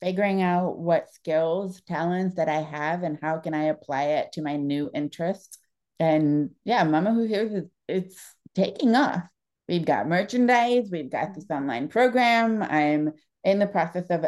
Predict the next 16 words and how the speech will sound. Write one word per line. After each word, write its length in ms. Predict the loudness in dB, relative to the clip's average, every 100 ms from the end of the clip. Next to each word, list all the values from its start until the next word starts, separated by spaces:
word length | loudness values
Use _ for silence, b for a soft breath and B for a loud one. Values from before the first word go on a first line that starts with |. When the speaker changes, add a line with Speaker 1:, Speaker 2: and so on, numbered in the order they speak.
| 0
Speaker 1:
editing 500 | 0 0 -2 -2 -4
a 60 |
second 360 | -4 -8 -6 -4
edition, 840 | -2 -4 -4 -4 -4 -2 -2 -4
releasing 540 | -6 -4 -4 -6 -4 -2
it 180 | 0 -2 -6 -4
out 280 | -4 -2
there. 380 | 0 0 0 -4 b b b _
Well, 340 | 0 2 2 2
we've 200 | -2 0
got 160 | -4
a 40 | -4
teen 360 | -8 -4 -2
journal 320 | -2 -2 -2 -4
coming 340 | -4 -4 -4
out, 420 | -4 -2 -4 -6